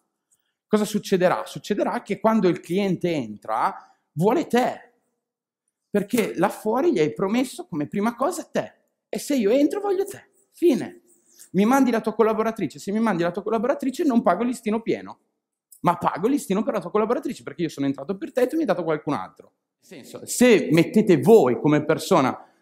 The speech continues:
principale, quello che rischiate di ottenere è che le persone, quando entrano, basano tutto su di voi. "Voglio essere servito da lui,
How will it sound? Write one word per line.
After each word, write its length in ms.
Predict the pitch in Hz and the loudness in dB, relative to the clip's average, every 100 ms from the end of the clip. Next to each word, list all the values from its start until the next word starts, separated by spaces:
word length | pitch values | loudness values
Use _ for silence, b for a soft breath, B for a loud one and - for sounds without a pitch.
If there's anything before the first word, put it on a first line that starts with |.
| _ | _
principale, 1300 | 185 185 - 185 - 139 92 107 175 226 - - _ | 6 6 6 2 4 4 2 0 0 -2 -10 -20 _
quello 240 | 262 220 | 4 6
che 160 | 160 175 | 6 4
rischiate 460 | 165 165 - 117 139 | 2 2 0 0 0
di 80 | |
ottenere 420 | 156 - 233 196 269 | 0 2 2 4 4
è 140 | 143 | 4
che 100 | 156 | 2
le 140 | 147 | 2
persone, 560 | - 254 - - 240 - b _ | 2 0 0 -2 -2 -4 b _
quando 300 | 202 170 202 | 2 4 4
entrano, 640 | 214 214 233 262 277 - | 4 2 4 4 2 -2
basano 500 | - 139 226 208 262 | 0 4 6 6 2
tutto 240 | 254 190 269 | 2 0 -2
su 140 | - | 0
di 80 | 156 | 2
voi. 340 | 220 170 104 - | 4 4 2 0
"Voglio 240 | 135 135 | 2 4
essere 260 | 135 - 135 | 2 0 -2
servito 400 | - 117 117 147 | -4 -6 -4 0
da 120 | 190 | 2
lui, 340 | 240 247 247 | 4 4 4